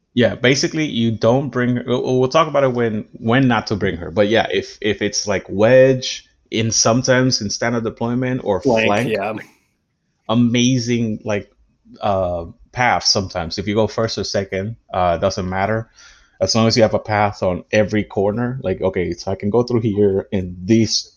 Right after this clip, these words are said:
Speaker 1: different parts of the board, I think she's fine. Boom, put it on the table. There's a lot of thought that goes into it, which is honestly why I believe that she has such a low win rate right now.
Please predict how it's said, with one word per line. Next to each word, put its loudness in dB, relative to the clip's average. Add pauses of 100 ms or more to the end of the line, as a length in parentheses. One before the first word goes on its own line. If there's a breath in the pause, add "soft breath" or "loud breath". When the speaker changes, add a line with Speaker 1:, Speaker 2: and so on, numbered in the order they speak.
Speaker 1:
different -2
parts 0
of -6
the -4
board, 2 (180)
I 2
think -4
she's -8
fine. -6
Boom, 0
put -4
it 0
on -2
the -4
table. -6
There's 0
a 2
lot 4
of -2
thought 0
that 0
goes 0
into -2
it, 0
which -6
is -6 (560 soft breath)
honestly 4
why 4
I 2
believe -2
that -4
she -6
has -2
such -4
a -6
low -4
win -4
rate -4
right -8
now. -16